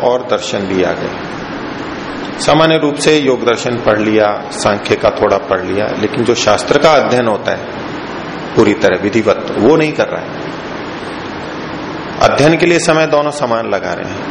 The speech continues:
तो अध्यात्म में प्रगति किसकी ज्यादा होगी? एक साल, दो साल, पांच साल, दस साल मान लीजिए शास्त्रों को पढ़ने में लगाए,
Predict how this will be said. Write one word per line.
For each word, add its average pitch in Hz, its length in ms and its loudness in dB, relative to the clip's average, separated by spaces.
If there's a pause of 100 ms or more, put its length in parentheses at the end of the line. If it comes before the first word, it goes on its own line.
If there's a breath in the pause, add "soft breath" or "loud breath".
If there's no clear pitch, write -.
(2500)
तो 110 160 2
अध्यात्म 123 460 0
में 135 220 0
प्रगति 127 340 2
किसकी 135 420 0
ज्यादा 107 280 4
होगी? 92 320 -4 (880)
एक 107 140 4
साल, 98 360 2
दो 104 220 4
साल, 98 300 2 (160)
पांच 104 180 4
साल, 95 320 2 (1900)
दस 120 240 2
साल 135 220 6
मान 120 220 2
लीजिए 113 240 2
शास्त्रों - 420 0
को 110 120 2
पढ़ने 98 300 0
में 98 100 0
लगाए, 90 300 0